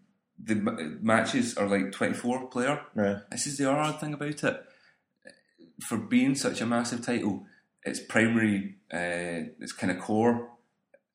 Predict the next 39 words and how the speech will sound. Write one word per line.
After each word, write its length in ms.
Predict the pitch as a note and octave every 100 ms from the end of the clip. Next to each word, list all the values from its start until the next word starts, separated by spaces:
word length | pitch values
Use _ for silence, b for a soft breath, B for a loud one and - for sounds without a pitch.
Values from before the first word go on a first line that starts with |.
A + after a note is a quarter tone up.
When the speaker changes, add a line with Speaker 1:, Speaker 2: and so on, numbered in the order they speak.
| -
Speaker 1:
system 480 | - - C#3+ B2 A2+
Speaker 2:
Yeah. 240 | A2 E2+ -
Speaker 1:
that 120 | G2+
it's 160 | D#2 -
been 240 | - G2
developed 300 | F#2 F#2+ F2+
for 80 | -
is 100 | F#2+
P 180 | - G2
C, 280 | A2 A2+ A#2
Speaker 2:
Mm-hmm. 360 | G#2 G2 - F#2
Speaker 1:
not 200 | G2+ G2
a 20 | -
console. 300 | F#2+ - G#2+
Speaker 2:
That's 100 | F#2+
right, 160 | F#2
yeah. 140 | F#2 G2+ -
Speaker 1:
So 160 | - G2+
the 100 | F#2+
P 160 | A#2+ A#2
C 160 | A2+
version's 680 | G2 F#2 F#2 F#2+ F#2+ - - _ _ _ -
beautiful. 440 | G2+ G#2+ G2+ F#2+
Speaker 2:
Yeah. 280 | F#2 D#2+ D2+ - _
Speaker 1:
Uh, 360 | E2+ E2+ E2+ E2+ -
much 360 | G2 G2+ -
more 140 | G2+ F2+
to 220 | - F#2
it, 80 | F2+
sixty-four 680 | - F#2+ - A2 F#2+ F#2+ F#2+
player 220 | F#2 F2
games 340 | F2 F2 F2+
and 80 | F2+
Speaker 2:
Yeah. 40 | D#2
Speaker 1:
stuff 200 | F2 -
like 100 | -
that, 200 | F2 -
and 80 | E2+
then 260 | E2+ E2+